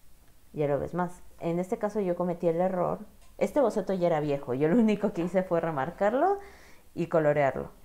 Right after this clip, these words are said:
Eh, bueno, aquí yo veo un error y fue que está muy cuadrado.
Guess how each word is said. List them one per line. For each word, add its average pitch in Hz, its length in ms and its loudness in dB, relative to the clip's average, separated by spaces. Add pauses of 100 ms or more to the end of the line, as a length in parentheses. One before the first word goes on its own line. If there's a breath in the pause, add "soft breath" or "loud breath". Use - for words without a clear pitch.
(1900)
Eh, 175 220 0
bueno, 160 300 -2
aquí 214 360 -4 (100)
yo 180 120 4
veo 175 120 2
un 165 120 -2
error 147 480 -2
y 160 100 -8
fue 151 260 -6
que 151 360 -6 (340 loud breath)
está - 200 -2
muy 175 180 2
cuadrado. 156 640 0